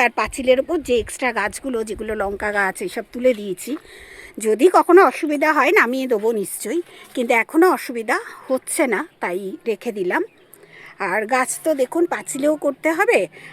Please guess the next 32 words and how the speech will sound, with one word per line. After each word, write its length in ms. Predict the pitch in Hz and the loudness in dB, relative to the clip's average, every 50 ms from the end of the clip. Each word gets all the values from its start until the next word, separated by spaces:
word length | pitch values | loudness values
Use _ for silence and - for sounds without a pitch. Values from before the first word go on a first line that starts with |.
| - - 233 | -4 -2 2
আবার 160 | 226 262 262 262 269 | 4 4 4 4 2
নিচেও 300 | 262 240 - 302 285 294 - | 0 -2 0 0 0 2 2
করতে 220 | 285 254 - - 262 262 | 0 0 0 0 0 0
হবে, 140 | 254 254 381 415 339 | 2 2 2 2 2
কারণ 160 | 254 220 220 226 214 - | 2 0 0 -2 -6 -6
শীতের 340 | - - 302 - 339 339 339 311 320 | -4 -4 -4 0 0 0 2 2 2
গাছ 120 | 330 - - - | 0 0 -2 -6
প্রচুর 400 | - 277 285 262 - - 302 294 269 190 | -6 -4 -4 -4 -4 -4 -4 -4 -2 0
হয়, 180 | 220 196 196 233 - - - - - - - - - - - | 0 0 0 0 -2 -8 -18 -20 -20 -20 -20 -20 -18 -6 -2
প্রচুর 340 | 302 302 302 - - 370 370 349 - | 0 0 2 4 6 4 4 4 4
করতে 240 | 494 180 - - 208 202 220 | 0 0 0 -2 -4 -2 0
হয়। 160 | 208 233 320 - - - - - - - - - - | -2 -2 -2 -6 -10 -20 -20 -20 -20 -20 -20 -10 -4
তা 120 | - 240 208 208 208 208 220 226 | 0 2 4 4 4 4 2 2
মূলো 280 | 240 262 262 277 294 311 311 320 320 302 - - - | 2 4 8 8 10 10 10 8 6 4 -2 -8 -2
সব 180 | - 302 349 359 - - | 2 2 2 2 2 -2
সরিয়ে 320 | - 294 277 285 294 269 262 | -4 -2 0 0 0 0 -2
দিয়েছি 240 | 254 226 196 - 247 208 | -4 -6 -2 0 0 0
এখান 160 | - 240 220 208 | 0 0 -2 -2
থেকে। 160 | 226 196 - 302 269 226 | -2 -2 2 4 4 4
এই 60 | 226 220 233 | 4 2 0
যে 60 | 262 247 233 | -2 -2 -2
এইসব 220 | - - 294 254 233 226 | -2 -4 -6 -4 0 0
জায়গায় 300 | 226 208 202 240 233 247 247 | 0 2 2 0 -2 -4 -4
কিন্তু 180 | 277 277 269 - - - | -6 -8 -8 -8 -8 -6
গাছ 180 | 208 180 185 185 - - | -6 -6 -6 -8 -10 -12
প-, 160 | 220 190 - - - - 214 | -12 -12 -12 -16 -12 -4 -2
মানে 160 | 202 196 214 214 196 202 | 0 2 2 2 0 0
রাখবো। 360 | 196 220 247 233 196 190 175 269 - - - - - - - - - - - 214 196 185 | 0 -2 -4 -6 -6 -6 -6 -8 -8 -12 -20 -20 -20 -20 -20 -20 -18 -8 -2 0 2 4
আর 120 | 185 185 180 185 - - 226 | 4 4 2 0 -2 -2 -2
এই, 80 | 240 254 349 - - - 240 | -2 -4 -8 -6 -2 -2 -2
এইটা 320 | 254 262 240 - - 262 254 | -2 -2 -4 0 0 0 2
যেমন 300 | 247 254 240 254 254 | 2 2 2 0 -2